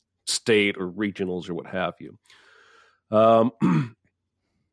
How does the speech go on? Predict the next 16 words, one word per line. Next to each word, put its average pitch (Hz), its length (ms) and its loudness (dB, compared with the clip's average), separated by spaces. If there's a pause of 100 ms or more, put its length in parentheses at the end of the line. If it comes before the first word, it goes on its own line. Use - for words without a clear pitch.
(300)
but 135 200 -2
they, 151 160 2
they 123 360 0
do 190 200 2
good 175 160 4
enough 143 320 2
at - 100 -4
this 131 140 0
first - 380 -4
tournament 120 500 0 (320)
to - 80 -6
qualify 117 540 2
for 101 120 -6
the 101 80 -4
next 107 360 -4
one, 90 360 -4